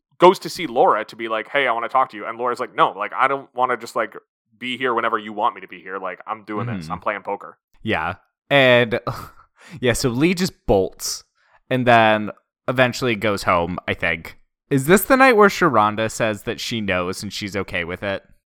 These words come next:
Speaker 1: Yes, I believe it's also the night where she has that, like, late night conversation with her dad.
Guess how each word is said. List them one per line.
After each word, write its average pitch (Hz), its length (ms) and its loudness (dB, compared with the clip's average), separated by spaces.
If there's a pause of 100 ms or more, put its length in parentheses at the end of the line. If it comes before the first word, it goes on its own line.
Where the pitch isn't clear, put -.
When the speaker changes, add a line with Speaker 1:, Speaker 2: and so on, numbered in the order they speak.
Speaker 1:
Yes, 139 460 0
I 151 80 0
believe 165 240 2
it's 170 120 0
also 156 440 4
the 160 120 0
night 120 420 -2
where 113 280 -2
she 117 300 -6
has 113 240 0
that, 113 220 -2
like, 101 160 -10
late 117 240 -2
night 113 180 2
conversation 110 520 -4
with 98 100 -8
her 87 80 -14
dad. 80 400 -20